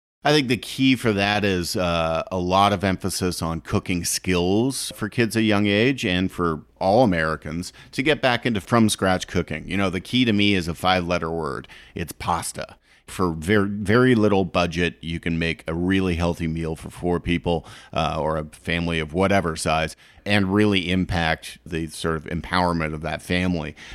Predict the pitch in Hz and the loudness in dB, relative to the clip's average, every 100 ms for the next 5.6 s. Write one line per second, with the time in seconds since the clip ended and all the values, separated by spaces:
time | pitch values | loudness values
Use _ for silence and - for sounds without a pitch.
0 | - 87 101 101 135 131 165 175 160 151 | -6 -2 0 2 2 2 2 2 2 2
1 | 147 123 135 120 139 110 113 - 110 101 | 2 0 -2 0 0 2 0 0 0 2
2 | 80 - - 87 85 85 87 104 110 110 | 0 -4 -4 -2 0 -2 0 2 4 4
3 | 98 90 87 85 - 87 82 - 95 101 | 2 0 -2 -2 -4 -4 -4 -4 0 2
4 | 117 117 92 92 101 90 92 87 - - | 2 0 -4 -2 0 0 0 -2 -4 -2
5 | 98 107 - 87 80 | 2 2 2 -4 -6